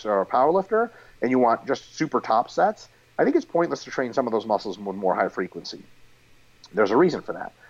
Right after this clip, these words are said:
I think those muscles, because of their, uh, uh, ability to take eccentric damage, that's one reason, but another one is they're predominantly fast twitch or faster twitch. Muscles that are not leveraged to take on a ton of damage and muscles that are slower twitch, for example, the muscles of the shoulder,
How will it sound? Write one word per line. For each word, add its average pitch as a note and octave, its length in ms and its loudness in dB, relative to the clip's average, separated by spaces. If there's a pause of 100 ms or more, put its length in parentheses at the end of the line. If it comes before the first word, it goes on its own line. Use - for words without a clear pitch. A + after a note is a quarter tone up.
(180)
I - 20 0
think C#3+ 120 2
those C#3+ 160 4
muscles, E3 360 0
because C3 380 -4
of A#2 80 -6
their, G#2 220 2
uh, F#2+ 520 0
uh, F#2+ 100 2
ability F#2 440 2
to E2+ 60 -8
take - 240 -2
eccentric G2 340 -4
damage, G2 320 0
that's F#2+ 160 -6
one D#3 140 2
reason, G#2+ 260 0
but G2 80 0
another F3 220 2
one C3+ 160 2
is A2 80 -4
they're B2+ 80 0
predominantly A#2+ 560 0
fast - 380 -2
twitch - 440 -18
or G#2 80 -6
faster A#2 540 -2
twitch. - 480 -14 (540)
Muscles D#3+ 680 2
that A#2+ 240 0
are A2 120 2
not G2+ 480 -2
leveraged A2 540 -2
to A#2 100 -10
take A#2 180 -4
on A#2+ 100 0
a C3+ 40 -2
ton C#3+ 160 -2
of F3 60 -6
damage F2 420 -6 (540)
and F3+ 320 0
muscles D3+ 300 0
that B2+ 100 0
are F#2+ 60 0
slower F3+ 420 2
twitch, - 260 -4
for A2 140 0
example, A2+ 320 0
the F#2 60 -4
muscles F#2+ 280 -4
of F2+ 80 -14
the - 60 -12
shoulder, F#2+ 480 -2